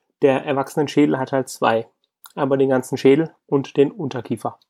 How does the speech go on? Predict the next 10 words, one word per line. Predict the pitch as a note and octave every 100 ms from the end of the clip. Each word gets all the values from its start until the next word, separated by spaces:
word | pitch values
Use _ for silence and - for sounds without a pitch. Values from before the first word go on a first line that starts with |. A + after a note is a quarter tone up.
| _ _ _ _ _ _ _ _ _ -
Kommen | - G3 F3
wir | F3
zur | - G3 E3+
Mutter. | C3 B2+ C#3+ A#2+ - _ _ _ _ _ _ _ _ _ _ _ _ _ _ _ _ _ -
Viele | - B3
Frauen, | - D#3+ C#3 A#2 G#2+ _ _ _ _ _ -
aber | C#3+ C#3+
auch | C#3+ D#3
uns | - F3+ E3+ -
Männer, | D3+ C#3+ D#3